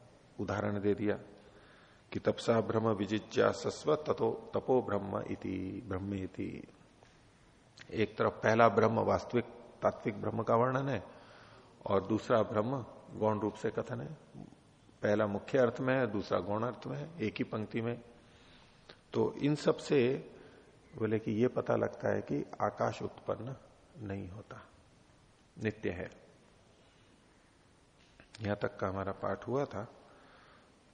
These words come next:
पांचवें सूत्र तक। तो पिछले पाठ में से किन्हीं को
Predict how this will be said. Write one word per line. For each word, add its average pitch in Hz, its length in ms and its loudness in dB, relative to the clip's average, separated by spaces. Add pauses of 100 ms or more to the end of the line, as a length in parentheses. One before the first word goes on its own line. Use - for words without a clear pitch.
(100)
पांचवें 101 320 -2
सूत्र 95 360 -6
तक। - 180 -2 (840)
तो 92 360 -4
पिछले 113 240 -2
पाठ 101 380 2
में 101 80 -2
से 101 140 -4
किन्हीं 95 260 -6
को 101 160 -6